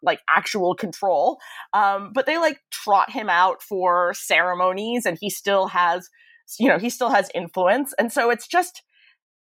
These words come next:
it's, it's really interesting. And we can kind of see how,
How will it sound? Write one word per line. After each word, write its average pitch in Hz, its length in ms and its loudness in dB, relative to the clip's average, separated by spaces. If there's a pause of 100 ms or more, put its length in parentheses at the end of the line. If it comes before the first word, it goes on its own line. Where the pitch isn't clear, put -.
(120)
it's, - 300 -10 (840)
it's 262 160 2
really 349 260 -2
interesting. 196 580 -2
And 220 160 2
we 262 120 -2
can 285 160 -2
kind 330 300 2
of 262 100 -2
see 277 440 -4
how, 170 460 0